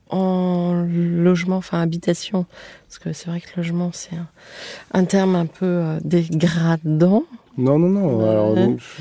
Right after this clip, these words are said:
Speaker 2: logement, bah, nous, au logement, on
Speaker 1: Ouais.
Speaker 2: voit plus le collectif quand on dit
Speaker 1: Bah oui.
Speaker 2: logement. Donc,
Speaker 1: Mm.
Speaker 2: euh, au collectif, on, on, on, on fait encore du, on fait du collectif en rénovation. On a restructuré, euh, trois étages d'un immeuble, euh, rue du Faubourg Saint-Honoré, où là, c'était intéressant aussi parce qu'on a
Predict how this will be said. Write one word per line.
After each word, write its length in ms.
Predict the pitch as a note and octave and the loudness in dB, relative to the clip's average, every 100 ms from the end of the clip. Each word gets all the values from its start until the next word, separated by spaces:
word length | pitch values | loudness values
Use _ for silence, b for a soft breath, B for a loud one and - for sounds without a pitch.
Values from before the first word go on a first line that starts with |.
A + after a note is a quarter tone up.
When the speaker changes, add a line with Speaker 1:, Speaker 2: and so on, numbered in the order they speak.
| C3+ | -2
Speaker 2:
logement, 360 | C3 C3 C#3 D3 | 2 4 4 4
bah, 160 | B2 A#2+ | 4 4
nous, 320 | C3 C3 A#2 | 2 2 2
au 40 | |
logement, 440 | A#2 A#2 B2 C3 A#2+ | 2 2 2 2 2
on 40 | |
Speaker 1:
Ouais. 60 | G#2+ | 2
Speaker 2:
voit 100 | A2+ | 0
plus 240 | - A#2+ | 0 -2
le 80 | B2 | -2
collectif 480 | A2+ A#2 A#2 - C3 | 0 0 0 -6 -6
quand 200 | A#2 A2+ | -8 -4
on 60 | A#2 | 0
dit 80 | |
Speaker 1:
Bah 60 | F3 | 2
oui. 60 | F#3 | 2
Speaker 2:
logement. 340 | F#3+ C3+ C3+ | 2 2 0
Donc, 180 | A2 A2 | 0 0
Speaker 1:
Mm. 100 | G3+ | 2
Speaker 2:
euh, 180 | G3+ G3+ G3 B B B B _ | 2 0 -6 B B B B _
au 60 | B2 | -8
collectif, 600 | A#2 A#2+ A#2 - C3+ - | 0 0 0 0 -2 0
on, 40 | A2+ | -2
on, 500 | A#2+ A#2 C3 A#2 A#2 | 0 0 2 0 0
on, 200 | C#3 C#3 | -2 -4
on 60 | A#2 | 0
fait 140 | B2 | 2
encore 420 | B2 A#2 C#3 C3 | 2 2 0 0
du, 100 | B2+ - | -4 -6
on 60 | |
fait 120 | A#2 C#3 | -6 -4
du 100 | B2 | 0
collectif 500 | B2+ A#2+ - C3 A#2+ | 0 0 -2 -4 -2
en 100 | A2+ | -2
rénovation. 560 | A2 G#2+ A2 - D3 | 0 0 -2 0 0
On 240 | D3 C#3 A#2+ | 2 2 2
a 60 | |
restructuré, 680 | A2 A2+ - A#2+ - B2 A#2+ | 0 -4 -6 -12 -4 0 2
euh, 280 | B2 A2+ G#2+ - b b b b - | 2 2 -2 -10 b b b b -8
trois 240 | - B2+ | 0 2
étages 280 | B2 B2+ B2 | 2 2 2
d'un 140 | A#2 | 2
immeuble, 480 | A#2 A#2+ A#2+ B2 A#2 | 2 4 2 2 0
euh, 480 | A2 G#2+ G#2 G#2 G#2 | 0 0 -2 -2 -2
rue 80 | A2+ | -2
du 100 | A2+ | -2
Faubourg 300 | A2+ A#2 A2+ | -2 -4 -4
Saint-Honoré, 600 | - A2+ A2+ A2+ A#2 C3+ | -6 -2 0 2 2 4
où 100 | B2 | 4
là, 120 | A2 | 2
c'était 180 | A2 - | -2 -6
intéressant 460 | G#2+ G#2+ A2 G#2+ A#2+ | -6 -4 -6 -4 -2
aussi 260 | A#2 - C3+ | -2 -2 -2
parce 180 | A2+ | -2
qu'on 240 | - A2+ G#2 | -4 -4 -4
a 200 | G#2 G#2 | -6 -10